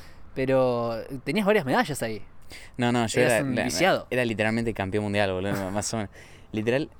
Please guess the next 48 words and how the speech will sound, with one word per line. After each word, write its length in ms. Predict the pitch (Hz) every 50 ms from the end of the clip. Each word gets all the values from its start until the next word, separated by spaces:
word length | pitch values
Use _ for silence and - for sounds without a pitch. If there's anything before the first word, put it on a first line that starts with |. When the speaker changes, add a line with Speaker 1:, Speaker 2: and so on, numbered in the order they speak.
| - - - - -
Speaker 2:
tenía, 480 | - 120 120 131 151 160 160 160 - - - - - - - - -
o 40 | -
sea, 140 | - - 123
es 100 | - -
que 100 | - -
me 120 | 117 110 110
da 80 | 123
vergüenza 420 | 135 127 117 117 123 131 120 113 110
decirlo, 320 | 107 104 120 117 110 101 90
pero 160 | 104 104 110
bueno, 180 | 117 117 107
acá 140 | 95 95 127
en 60 | 127
el 120 | 120 113 110
podcast 280 | 113 131 131 123 110
nos 120 | 104 101 95
abrimos, 440 | 101 101 107 120 110 98 95 92 98
o 20 |
sea, 140 | 95 90 87
ya 140 | - - 117
es 60 | 107
una 120 | 110 107 101
etapa 240 | 95 110 104 107
vieja, 300 | 101 110 117 110 - 98
ya 140 | 92 - 110
no 100 | 104 101
soy 140 | 98 107 104
así. 180 | 101 107 113 - - - - - - - - - - - -
Pero 140 | - 120 113
tenía 240 | 104 113 120 143 147
como 240 | 139 - 110 107 104
setenta 600 | - - - 101 - - 120 127 131 - 123 113
días 400 | 107 120 131 135 123 113 - -
jugados. 720 | - - - - 113 110 110 104 95 - - - - - - - - - - - - - - - - - -
Días. 840 | 101 101 104 110 131 135 127 117 107 98 95 - - - - - - - 151
Speaker 1:
Días. 400 | 160 196 170 131 113 - - - -
Speaker 2:
Días. 400 | - 135 127 127 151 151 135 113 104
Speaker 1:
Eran 120 | 185 175
un 60 | 170
montón 220 | 165 165 160 185 185
de 60 | 185
horas 140 | 190 175 160
de 80 | 156 151
vuelo 420 | 156 165 190 208 202 214 208 185
en 120 | 151 151
un 240 | 156 151 151 151 151
jueguito. 380 | 143 131 143 160 190 185 160 -
Speaker 2:
<laughs> 80 | -